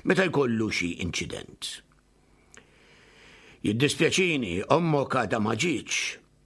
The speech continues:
qal Pavel li kien arkub teħ fl-art qudiemu u jeżamina l-irkoppa. "Jien waħdi qiegħed hawn." "Issa x'ħaj jiġri?" staqsa Bruno fil-waqt li beda jippanikja xi ftit,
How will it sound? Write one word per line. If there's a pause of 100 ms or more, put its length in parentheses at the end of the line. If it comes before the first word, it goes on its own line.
(640)
qal
Pavel (160)
li
kien
arkub
teħ
fl-art
qudiemu (160)
u
jeżamina
l-irkoppa. (1040)
"Jien
waħdi
qiegħed
hawn." (1400)
"Issa
x'ħaj
jiġri?" (1120)
staqsa
Bruno
fil-waqt
li
beda
jippanikja
xi
ftit,